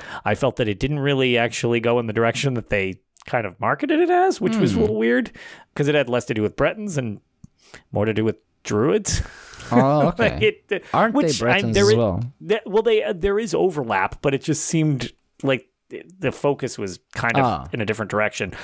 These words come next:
Speaker 1: But, um, but the twist, like, I liked what was happening. I didn't care about anybody that was doing the things. Like, it was supposed,
Speaker 2: <laughs>
Speaker 1: here's the big reveal. I don't care. I just thought what they did was cool. Like, I don't care about this person,
Speaker 2: Oh.
Speaker 1: though.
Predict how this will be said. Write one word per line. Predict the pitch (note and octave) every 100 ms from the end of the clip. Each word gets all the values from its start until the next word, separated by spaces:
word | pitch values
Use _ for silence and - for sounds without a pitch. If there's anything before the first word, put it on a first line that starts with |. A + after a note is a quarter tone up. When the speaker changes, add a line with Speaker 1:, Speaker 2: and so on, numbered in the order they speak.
| - -
Speaker 1:
But, | D3+ F3 D#3
um, | D2 B2 C3 - - _ _ -
but | D3
the | D3+
twist, | D3+ - - C#3 G3+ - -
like, | C#3 C#3+ - _ _ _ _ _
I | D3+ G#3+
liked | G3+ A3 A#2+
what | A2 -
was | F#3 F3+
happening. | G#3 G#3 A3+ A#3 G#3+ -
I |
didn't | B2 C#3 C#3
care | C#3+
about | B2+ B2+ -
anybody | C3+ C3+ A#2+ B2 A#2
that | A2+ A#2 -
was | B2 G#2+ G#2+ G2 - _ _
doing | C3 C#3 B2+ G#2+ F#2
the | G2+
things. | - F2+ E2+ E2+ - -
Like, | B2 - - - -
it | F3
was | F#3 D3
supposed, | A4+ D#3 D3 - -
Speaker 2:
<laughs> | -
Speaker 1:
here's | D4 D#4 A3
the |
big | A3 A3
reveal. | B3 A#3 A3+ -
I | A#2 C#3
don't | G3
care. | - G#2 B2+
I | B2+
just | C#3+ C#3
thought | C#3 B2+
what | A#2
they | - A2+
did | F#2 D3 E3
was | G#2+ F2
cool. | - G2+ F2+
Like, | F#2 A2
I |
don't | C#3+
care | C#3 D3+
about | C3
this | - F#2+
person, | F2+ G2 A#2 A#2+ A2+ C#2+ A2+
Speaker 2:
Oh. | C#3 - D4+ -
Speaker 1:
though. | D4+